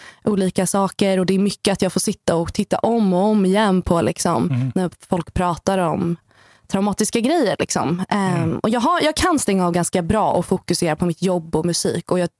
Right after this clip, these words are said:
Speaker 1: tycker det är väldigt kul också. Men, eh, jag tror nog att det tar lite mer på mitt psyke än vad jag själv vill
Speaker 2: Mm.
Speaker 1: erkänna, liksom.
Speaker 2: Mm.
Speaker 1: Så att, att det tar på min,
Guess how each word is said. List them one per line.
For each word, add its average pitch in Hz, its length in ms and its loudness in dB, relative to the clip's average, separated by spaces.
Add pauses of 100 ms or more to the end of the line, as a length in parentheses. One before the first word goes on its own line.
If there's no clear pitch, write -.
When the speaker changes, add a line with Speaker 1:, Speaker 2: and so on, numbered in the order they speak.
(140)
Speaker 1:
tycker 220 200 -2
det 214 60 0
är 185 40 0
väldigt 175 220 -2
kul 185 300 -2
också. - 460 -2 (540)
Men, 175 640 2
eh, - 60 -2 (480)
jag 226 200 -2
tror 311 300 0
nog 233 80 2
att 180 80 -2
det 190 100 -2
tar 208 300 0
lite 175 220 -2
mer 165 100 0
på 170 120 -2
mitt 165 100 -4
psyke - 500 -4
än 175 180 -2
vad 165 120 -2
jag 64 360 -4
själv 226 300 0
vill 220 120 0
Speaker 2:
Mm. 233 140 2
Speaker 1:
erkänna, 220 480 2
liksom. 196 440 0
Speaker 2:
Mm. 147 160 2
Speaker 1:
Så 196 40 2
att, - 180 -2
att 190 120 -2
det 202 80 0
tar 220 240 0
på 202 120 0
min, 190 260 2